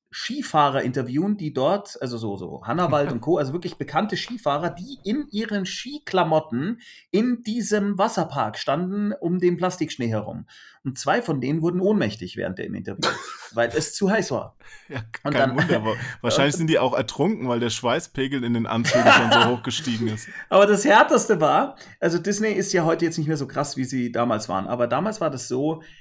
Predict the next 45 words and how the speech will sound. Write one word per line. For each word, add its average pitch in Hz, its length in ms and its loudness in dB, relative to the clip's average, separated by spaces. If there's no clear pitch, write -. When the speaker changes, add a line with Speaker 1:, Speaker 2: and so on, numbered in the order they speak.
Speaker 1:
ähm, 147 580 0
es 143 420 -2
gab 151 180 2
zum 170 100 0
Beispiel 151 220 -2
keine 147 240 2
Männer 143 200 4
mit 135 140 2
freiem 131 420 0
Oberkörper. 120 680 0
Jetzt 139 200 0
sollte 165 260 4
ich - 280 -6
aber 185 580 0
eine 147 800 2
Wasserrutsche 143 580 -2
vorführen. 95 560 -2
Und 113 160 -8
zwar, 127 180 0
weißt 139 180 -4
du, 139 60 -2
eine, 147 220 0
die 143 100 -6
so 131 120 -6
ganz 170 200 0
schnell 156 260 2
geht, 151 260 2
die 151 80 0
dir 143 160 2
so 135 80 -2
eine 131 140 0
Arschspülung 120 760 -2
macht, 90 240 -6
ja? 139 180 -2
Speaker 2:
Ja. 196 140 -8
Speaker 1:
Und 147 140 0
dann 151 120 4
hieß 185 200 0
es, - 200 -4
„Tommy, 180 260 -2
du 196 80 -6
gehst 160 180 -2
jetzt - 180 -2
da 113 120 -4
hoch 220 380 0